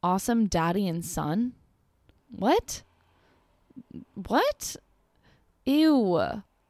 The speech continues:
People are so gross. "I was hoping to see you again without a beard. I prefer you like this because I can better admire your beautiful face." Ha-, like, there must be, some of these people, I hate to say it, they must be serial killers. They must,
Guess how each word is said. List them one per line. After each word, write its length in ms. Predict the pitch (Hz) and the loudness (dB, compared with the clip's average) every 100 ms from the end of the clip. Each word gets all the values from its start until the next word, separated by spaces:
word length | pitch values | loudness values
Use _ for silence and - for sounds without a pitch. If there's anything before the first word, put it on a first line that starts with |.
| _ _ _ _ _ _ _ | _ _ _ _ _ _ _
People 240 | - 262 392 | -2 2 2
are 100 | 427 | 2
so 320 | - 220 196 | 0 2 2
gross. 320 | 175 156 - - - - - | 2 0 -4 -12 -20 -12 -2
"I 100 | 233 | 2
was 200 | 233 - | 2 2
hoping 280 | 202 254 269 | 2 2 -2
to 100 | 220 | -4
see 220 | - 208 | -4 -2
you 160 | 226 190 | 0 0
again 260 | 180 170 | 0 -4
without 320 | 170 - 175 | -4 -4 -4
a 20 | 175 | -4
beard. 460 | 185 170 73 - - | -6 -6 -8 -10 -4
I 140 | 190 190 | -2 -2
prefer 460 | - 220 - 208 | -2 -4 -2 -2
you 180 | 196 165 | 0 0
like 160 | 165 - | -2 -4
this 180 | 165 | -8
because 300 | - 190 175 | -6 -8 -4
I 100 | 175 | -4
can 200 | - 175 | -4 -6
better 340 | - 180 208 175 | -2 0 2 0
admire 440 | 165 175 170 165 | -2 -2 -2 -2
your 200 | - 156 | -6 -10
beautiful 420 | - 180 180 - | -4 -2 -2 -6
face." 400 | - - - - - - - - - - | -12 -12 -12 -14 -20 -20 -20 -20 -20 -10
Ha-, 220 | 226 - | -4 -4
like, 360 | - 277 247 - _ | 2 2 2 -2 _
there 480 | - 196 180 262 403 | -18 -12 0 2 4
must 300 | 330 208 - | 2 2 0
be, 220 | 220 196 | -4 -4
some 260 | - - 269 | -2 2 4
of 80 | 440 | 4
these 140 | 381 | 2
people, 340 | 302 233 208 - _ | 2 2 0 -2 _
I 180 | - 202 | 0 2
hate 200 | 208 202 | 2 0
to 80 | 156 | -4
say 220 | - 170 | -4 -2
it, 80 | 151 | 2
they 140 | 202 247 | 4 6
must 300 | 240 233 - | 4 2 -2
be 80 | |
serial 420 | 202 302 330 165 - | -2 2 4 4 0
killers. 560 | - 58 - - - _ _ _ _ _ _ _ 208 | -6 -8 -10 -12 -16 _ _ _ _ _ _ _ 2
They 160 | 247 | 4
must, 380 | 247 269 294 | 4 0 -2